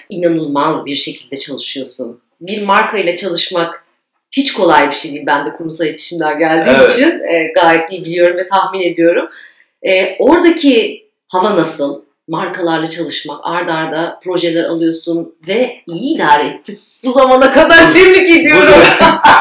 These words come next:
Speaker 1: <laughs> Bildiğim için işin içine.
Speaker 2: Bu zamana kadar götürebildik. Ondan
Speaker 1: Aynen,
Speaker 2: sonra
Speaker 1: ayaktasın
Speaker 2: kadar
Speaker 1: aslanlar gibi.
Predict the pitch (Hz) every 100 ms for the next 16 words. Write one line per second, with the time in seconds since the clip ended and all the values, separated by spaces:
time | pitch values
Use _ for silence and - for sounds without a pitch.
0 | 659 622 523 - 285 311 285 381 392 359
1 | 370 370 285 254 285 277 269 294 370 -
2 | - - - 165 165 175 175 170 165 156
3 | 165 160 151 151 147 147 156 151 180 143
4 | 143 277 262 226 - 233 262 269 277 277
5 | 269 254 - 269 262 269 262 269